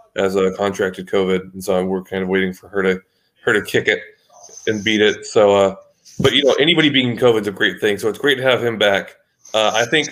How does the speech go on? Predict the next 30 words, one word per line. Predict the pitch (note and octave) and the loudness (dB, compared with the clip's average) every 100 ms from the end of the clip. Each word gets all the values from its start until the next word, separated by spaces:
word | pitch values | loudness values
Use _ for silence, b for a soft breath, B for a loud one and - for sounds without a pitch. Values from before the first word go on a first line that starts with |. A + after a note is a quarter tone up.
| - | -6
honestly, | A#2 D3+ E3 C3+ | -2 -2 -2 -2
a | B2 | 2
lot | C3+ | 2
of | F3 | 0
people | F#3+ D3+ | -4 -2
were | B2 | 0
mad | A#2 B2 | 0 0
at | A#2 | -2
having | A#2 A2 | -4 -6
Cavani | F#2+ A2 A2 G#2+ | -6 -4 -2 -2
be | G2 | -6
not | G2+ G2+ G2+ | -6 -4 -4
back | G2+ G2+ G2+ | -2 -4 -6
in | |
training | G2 G#2 G2+ G2 | -6 -4 -4 -6
till | G2 | -8
this | F#2+ F#2 | -8 -6
last | G2+ G2 - | -6 -6 -6
week. | G2 | -4
I | B2 | -2
think | B2+ | -2
it's | G#2+ | -4
a | |
beautiful | F#2 G#2+ G2 | -4 -4 -4
move | G2+ G2+ F#2+ | -2 -2 0
by | G2 F#2+ | -2 0
Ole, | G2+ G#2+ | 2 2
a | G2+ G2 | 2 2
guy | G2 G#2 G#2+ | 2 0 0
who | G#2+ | -4